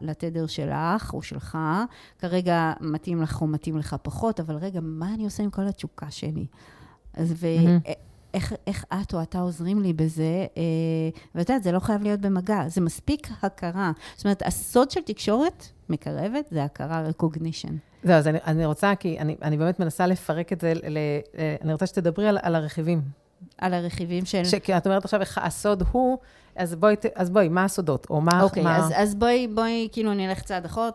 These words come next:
Speaker 2: קדימה.
Speaker 1: מה זה בכלל תקשורת
Speaker 2: יאללה.
Speaker 1: מקרבת?
Speaker 2: מהמם.
Speaker 1: אה, אני לא רוצה ללכת למודלים, אה, משנות השישים, אפשר למצוא את זה,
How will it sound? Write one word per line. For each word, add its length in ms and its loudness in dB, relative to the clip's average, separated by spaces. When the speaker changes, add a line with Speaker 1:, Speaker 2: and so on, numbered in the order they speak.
Speaker 2:
קדימה. 220 4
Speaker 1:
מה 40 4
זה 100 2
בכלל 260 -2
תקשורת 440 -4
Speaker 2:
יאללה. 260 0
Speaker 1:
מקרבת? 260 -6
Speaker 2:
מהמם. 200 0
Speaker 1:
אה, 400 0
אני 160 0
לא 100 2
רוצה 240 0
ללכת 440 2
למודלים, 800 0
אה, 240 0
משנות 380 -2
השישים, 680 0
אפשר 220 -2
למצוא 360 0
את 100 -2
זה, 300 0